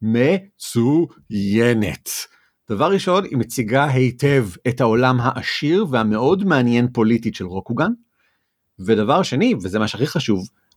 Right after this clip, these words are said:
החוקים מצליחים לגרום לנו, כי כבר שיחקנו ב-, ב-beginner set שלה, מצליחים לגרום לנו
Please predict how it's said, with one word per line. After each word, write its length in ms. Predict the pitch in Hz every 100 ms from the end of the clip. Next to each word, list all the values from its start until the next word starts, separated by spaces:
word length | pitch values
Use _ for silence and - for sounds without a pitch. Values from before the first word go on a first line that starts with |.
| -
החוקים 720 | - - 117 - 180 202 254 254 _ _ -
מצליחים 720 | 110 - - 139 - 165 208
לגרום 460 | 180 113 120 202 208
לנו, 420 | 113 95 90 101
כי 100 | -
כבר 140 | 107
שיחקנו 460 | - 120 156 180 131
ב-, 320 | 107 95 95 -
ב-beginner 680 | 104 92 87 90 113 190 147
set 260 | - 92
שלה, 280 | - 82 80 139 _ _ _ _ _ _ -
מצליחים 360 | 110 - 147 240
לגרום 340 | 190 160 214
לנו 340 | 247 254 269